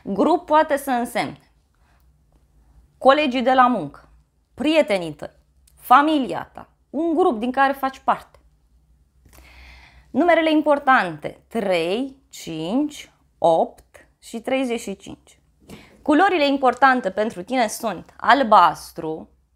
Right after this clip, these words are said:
auriu sau galben, dar, uh, și culoarea mov.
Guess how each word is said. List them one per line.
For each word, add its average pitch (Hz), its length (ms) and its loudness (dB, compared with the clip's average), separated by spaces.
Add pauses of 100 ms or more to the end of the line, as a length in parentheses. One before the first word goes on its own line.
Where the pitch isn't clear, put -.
(1500)
auriu 240 600 4
sau 226 280 2
galben, 214 840 2
dar, 285 240 6 (440)
uh, 247 60 -4
și 302 200 -10
culoarea 262 460 0
mov. 190 640 -4